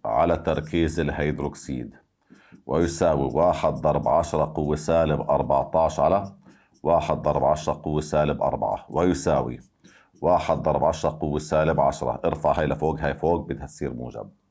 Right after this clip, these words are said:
أربعة مع السالب أربعتاش، التوتال هيها. هاي الهيدرونيوم. والآن بي اتش يساوي سالب لوج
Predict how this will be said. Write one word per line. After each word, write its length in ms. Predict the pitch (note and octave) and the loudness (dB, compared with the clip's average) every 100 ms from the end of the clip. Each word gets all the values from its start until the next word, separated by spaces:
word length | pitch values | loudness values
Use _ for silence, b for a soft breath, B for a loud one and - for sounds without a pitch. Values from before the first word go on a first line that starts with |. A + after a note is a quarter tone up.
| _ _ _ _ _ _ _ | _ _ _ _ _ _ _
أربعة 400 | - - G1+ G#1+ - | -8 -6 -6 -6 -6
مع 120 | C2 | -6
السالب 320 | - D2+ C#2+ | -2 0 0
أربعتاش، 600 | C2+ C2 C2 D2 D#2 - - b b b b b - | 0 0 0 2 2 -2 -16 b b b b b -18
التوتال 460 | - C#2+ C2+ C2+ | -8 -4 -2 -2
هيها. 400 | A#1+ A1+ G1+ - - _ - | -4 -6 -8 -10 -16 _ -2
هاي 100 | G2+ | 0
الهيدرونيوم. 680 | G2 F#2+ D#2+ C#2 B1 A#1+ - B B B | 2 2 2 0 -2 -6 -10 B B B
والآن 420 | - F2 - F#2 | 0 0 2 2
بي 340 | D#2+ D#2 F2 C2+ | 0 0 0 2
اتش 280 | F2 - - | 0 0 0
يساوي 540 | E2 E2 D#2+ C#2+ C2 | 0 2 2 2 0
سالب 480 | A#1+ - F2+ F2 C#2+ | -4 0 2 4 2
لوج 300 | D2+ G2+ D2 | 2 0 -2